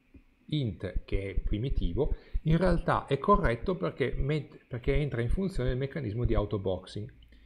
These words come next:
Quindi l'autoboxing non funziona solo quando io faccio un'assegnazione da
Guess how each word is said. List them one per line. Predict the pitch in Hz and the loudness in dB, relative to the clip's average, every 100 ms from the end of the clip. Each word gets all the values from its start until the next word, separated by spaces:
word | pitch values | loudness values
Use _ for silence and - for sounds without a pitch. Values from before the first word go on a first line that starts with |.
| - - - | -20 -16 -2
Quindi | 151 120 | 0 2
l'autoboxing | 131 160 160 143 147 151 110 101 | 2 2 2 2 2 0 -6 -4
non | 120 | -2
funziona | - 123 - 175 | 0 0 -2 -6
solo | 104 - 123 117 104 - - _ | -8 -4 0 2 2 -2 -8 _
quando | - 104 104 | -10 -4 0
io | 104 | 2
faccio | 104 110 110 - 123 107 - | 2 2 0 0 -2 -2 -2
un'assegnazione | 113 - 110 104 101 - 107 110 98 | 0 2 0 0 -2 -2 2 2 4
da | 101 113 | 0 0